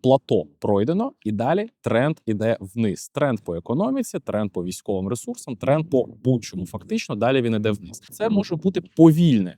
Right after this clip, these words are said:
падіння, да? Настільки повільне, що в на-, е, в рамках оцього от зниження він все ще зможе, власне, робити те, що він хоче робити. Але це все одно падіння.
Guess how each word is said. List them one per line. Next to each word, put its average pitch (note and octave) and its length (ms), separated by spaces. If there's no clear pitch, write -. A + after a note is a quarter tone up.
падіння, F2 440
да? D3 320
Настільки A#2+ 680
повільне, B3+ 480
що - 160
в G2 100
на-, B2 200
е, G#2+ 80
в G2+ 120
рамках A2+ 400
оцього E2+ 380
от E2+ 180
зниження G#3+ 580
він A#2+ 160
все - 400
ще - 180
зможе, D3 440
власне, B2+ 400
робити A2 480
те, C#3 180
що - 160
він A2+ 160
хоче A#2+ 300
робити. F#2 400
Але G3 220
це F#3+ 120
все - 240
одно D3+ 340
падіння. G#2+ 600